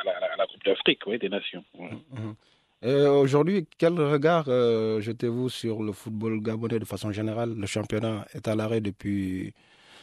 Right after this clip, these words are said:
Speaker 2: maintenant trop longtemps. Euh, il y a même des décisions qui ont été prises par la caf. Euh,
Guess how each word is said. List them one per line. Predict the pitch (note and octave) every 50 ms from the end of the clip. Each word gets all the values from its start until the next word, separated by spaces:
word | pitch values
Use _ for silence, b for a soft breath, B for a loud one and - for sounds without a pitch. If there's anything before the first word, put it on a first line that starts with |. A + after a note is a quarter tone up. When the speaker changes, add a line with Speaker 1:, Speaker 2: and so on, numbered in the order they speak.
| b b _
Speaker 2:
maintenant | - G#2 G#2+ A2 A2+ A#2 A2+ A2 G#2+ G#2 G2+ G2+ G2 G2 F#2+ G2 G2 F#2+ F#2+ G2 G2 G2 G2 G2+ G2+ G2 G#2 - -
trop | - - C#3
longtemps. | C#3 C#3 C3+ B2+ - C3+ C3 C#3+ D3 D3+ D#3 D#3 D#3 D#3 D3 C#3 C3
Euh, | B2 A#2 A#2 A#2 A2+ A2+ A2+ A2+ A2
il | A2
y |
a | A2 G#2+
même | A#2+ A#2+ A#2
des | A#2 A2+
décisions | A2 A#2 A2 A#2 C3+ - A#2+ G#2+
qui | G#2 A2
ont | A2
été | G#2 - G2+
prises | G2 - - A2 G2+
par | - - - E2+
la | E2+ F2+
caf. | - - A2+ A#2+ C3+ C3 - - A#2
Euh, | G#2+ G2+ G2+ G2+ F#2